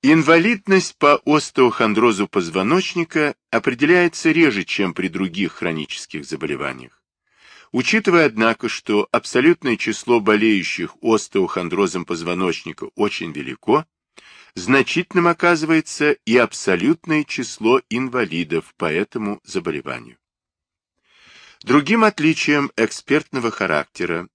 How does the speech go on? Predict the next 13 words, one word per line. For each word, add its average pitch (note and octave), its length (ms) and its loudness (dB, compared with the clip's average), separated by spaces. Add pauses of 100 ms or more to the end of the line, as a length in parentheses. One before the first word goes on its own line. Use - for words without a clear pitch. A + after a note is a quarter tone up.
от G#2+ 200 0
других G2 680 -4 (100)
хронических F#2 840 -2 (100)
заболеваний E2+ 680 -2
нервной D#2+ 360 -6
системы D#2+ 640 -8 (640)
является F3+ 760 2
относительно D3+ 1040 -2 (140)
непродолжительный C3 1080 0
период C3 600 -2
пребывания G2 720 -2
на G2+ 160 -4
инвалидности. F2+ 800 -12